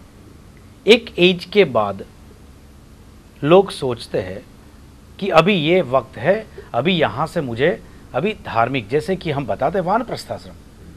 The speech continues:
तो एक सिस्टम बनाई हुई है। क्या आपने जिस तरह से, अ, अलग-अलग क्रियाएं, उसकी वजह से spiritual power भी बच्चों को देने की कोशिश की है,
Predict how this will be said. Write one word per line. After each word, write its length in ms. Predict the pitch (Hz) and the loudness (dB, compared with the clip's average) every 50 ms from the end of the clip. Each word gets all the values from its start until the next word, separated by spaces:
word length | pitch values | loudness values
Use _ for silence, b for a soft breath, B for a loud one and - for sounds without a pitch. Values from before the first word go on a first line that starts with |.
| b b b b b b b b b | b b b b b b b b b
तो 180 | - 277 - - - - - - | 0 0 0 -2 -8 -6 -2 0
एक 260 | 220 254 233 - 277 | 0 0 0 0 0
सिस्टम 520 | - - - 311 - - - 285 269 214 | 0 0 0 -4 -2 2 4 4 6 6
बनाई 340 | 143 143 131 120 110 104 101 | 6 4 4 4 2 0 -2
हुई 300 | 98 92 95 95 95 98 | -4 -6 -8 -8 -8 -6
है। 180 | 110 151 - - - - - - - - - - - - - - - - - - | -6 -6 -6 -8 -14 -20 -20 -20 -20 -20 -20 -20 -20 -20 -20 -20 -20 -20 -8 2
क्या 240 | 202 233 247 240 240 - 151 | 6 6 6 6 4 0 0
आपने 540 | 147 156 170 - - 196 208 226 247 262 - - 127 | 0 0 0 0 -2 -2 -2 -2 -2 -4 -6 -10 -12
जिस 300 | 107 131 175 175 - - | -8 -8 -8 -8 -4 -2
तरह 280 | 147 131 123 117 117 | 0 2 2 2 0
से, 400 | 113 - - 165 180 208 254 254 - - - - - - - - - - 135 | 0 -2 -2 -2 0 0 -2 -2 -6 -12 -20 -20 -20 -20 -20 -20 -14 -2 2
अ, 280 | 139 151 165 175 180 175 175 - - - - - - - - | 6 6 8 8 6 4 0 -8 -18 -20 -20 -20 -8 -2 2
अलग-अलग 580 | 143 165 220 240 202 233 233 247 233 - - | 4 6 6 6 4 4 4 2 2 0 -2
क्रियाएं, 420 | - 151 147 139 131 117 104 175 - - - - - - - - - - - | -4 -2 0 2 2 2 0 -2 -6 -12 -18 -20 -20 -20 -20 -20 -18 -12 -10
उसकी 260 | 165 160 - - 262 | -10 -10 -6 -6 -4
वजह 260 | 214 151 131 135 131 | -2 0 2 2 0
से 160 | 127 190 220 - | 0 -2 -6 -8
spiritual 540 | - - 139 143 185 240 208 - 262 247 | -8 -8 -6 -4 -4 -2 0 0 0 0
power 400 | 185 - 147 127 127 123 127 131 | 0 2 2 4 4 4 2 0
भी 160 | 135 180 254 226 | 0 -2 -4 -4
बच्चों 360 | 151 123 113 - - 233 226 | -2 -4 -4 -4 -6 -6 -2
को 120 | 220 214 | -2 0
देने 240 | 143 117 104 110 110 | 0 -2 -4 -4 -6
की 120 | - 226 | -10 -10
कोशिश 440 | 233 - 339 240 - - 170 - - | -6 -4 -2 -2 -2 -4 -6 -8 -10
की 140 | - - 101 | -12 -16 -16
है, 80 | - | -18